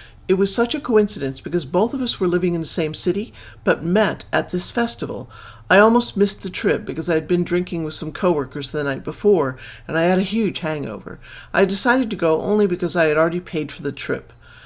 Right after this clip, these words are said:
I had a couple of hours before the festival was over, so I sat down at a table and laid my head down, dozing off a bit, next to the organizers of the trip, which were a couple from the city.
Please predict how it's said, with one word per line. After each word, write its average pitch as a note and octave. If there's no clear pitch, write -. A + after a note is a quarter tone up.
I F#3
had E3+
a E3+
couple F#3
of D3+
hours E3
before F3+
the F3
festival E3
was C#3+
over, E3
so -
I E3+
sat -
down F3+
at E3
a D#3+
table D#3+
and C#3
laid D#3+
my D#3+
head F3+
down, C3
dozing E3
off D#3+
a C3
bit, B2
next F3+
to F#3+
the F3
organizers D3+
of D3+
the B2
trip, -
which -
were F3+
a D#3+
couple C#3
from D3
the C#3+
city. C3+